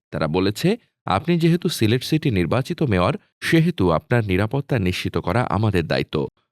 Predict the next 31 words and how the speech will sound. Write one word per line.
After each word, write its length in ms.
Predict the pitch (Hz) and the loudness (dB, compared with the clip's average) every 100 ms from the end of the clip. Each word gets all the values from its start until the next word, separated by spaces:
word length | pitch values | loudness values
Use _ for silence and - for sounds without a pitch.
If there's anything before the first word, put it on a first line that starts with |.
| _ | _
তারা 280 | 113 110 131 | 0 2 2
আমাকে 420 | 95 90 - 95 92 _ - | 0 0 0 -2 -2 _ -10
সসম্মানে 680 | - 165 - 175 95 78 65 | -2 0 0 0 0 0 -2
সেখানে 400 | - 104 90 78 | -4 -4 -2 -2
রেখেছেন।" 560 | 65 - 73 78 62 50 _ _ _ _ _ _ - | -2 -4 -4 -4 -4 -10 _ _ _ _ _ _ 0
আনোয়ারুজ্জামান 680 | 127 175 220 240 262 247 | 2 4 2 0 0 2
বলেন, 360 | 127 90 98 208 - _ | 4 4 4 2 -4 _
"আমি 220 | - 139 | 0 2
সতেরোই 480 | 185 196 165 185 185 | 2 2 2 2 2
আগস্ট 400 | 107 92 123 - | 2 2 0 0
লন্ডনে 380 | 92 95 98 76 | 2 2 2 0
এসেছি। 440 | - - - 80 - _ | -2 -6 -4 -4 -4 _
দীর্ঘদিন 560 | 90 101 82 98 104 135 | 0 0 2 0 2 2
লন্ডনে 380 | 95 87 85 69 | 2 2 0 -2
ছিলাম। 380 | - 85 69 - _ _ | -2 0 0 -4 _ _
আমার 280 | - 98 90 | 0 0 2
পরিবার 440 | 95 87 110 131 | 0 0 0 -2
এখানে 320 | - - 95 | -2 0 -2
ছিল। 320 | 78 90 62 - _ _ | -2 -2 -2 -4 _ _
আমি 220 | 87 127 | 0 2
সিলেটের 420 | 139 180 175 160 | 2 2 2 2
মেয়র 220 | 92 98 117 | 2 0 0
নির্বাচিত 480 | 95 113 123 143 | 0 0 -2 -4
হওয়ার 260 | 120 95 85 | -2 -2 -2
পর 300 | - 101 123 - | 0 0 0 0
প্রায় 160 | 95 | 0
আট 320 | - 87 76 | 2 -2 0
মাস 200 | 95 117 | 0 0
দায়িত্ব 320 | - 78 - 107 | 0 -2 0 -2
পালন 280 | 76 67 | 0 -2
করেছি। 460 | - 67 71 - 85 | -2 -4 -4 -2 -4